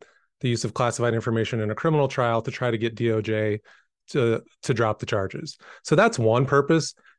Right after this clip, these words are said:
But another one, which people overlook, is it's really to prevent surprise for both the government, uh, and the defense lawyers throughout the case, through the discovery process and then especially at trial.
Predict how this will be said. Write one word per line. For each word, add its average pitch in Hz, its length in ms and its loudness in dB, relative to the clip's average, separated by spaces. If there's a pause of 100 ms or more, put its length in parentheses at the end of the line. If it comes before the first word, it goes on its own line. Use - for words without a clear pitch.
But 143 120 2
another 170 360 4
one, 135 300 4
which 123 220 -2
people 131 240 0
overlook, 127 420 2
is 117 220 0
it's - 220 -6
really 170 240 2
to 147 160 -6
prevent 123 500 -2
surprise 120 840 0
for 113 160 -4
both 110 340 -2
the 123 100 -4
government, 135 540 0 (460)
uh, 123 240 0
and 170 200 2
the 139 40 6
defense 120 400 -4
lawyers 104 560 -2 (260)
throughout 123 320 2
the 117 80 -2
case, 98 280 -4
through 127 280 0
the 117 80 4
discovery 143 420 0
process 135 500 0
and 123 100 -2
then 110 80 -2
especially 110 400 -2
at 101 100 -2
trial. 98 420 -4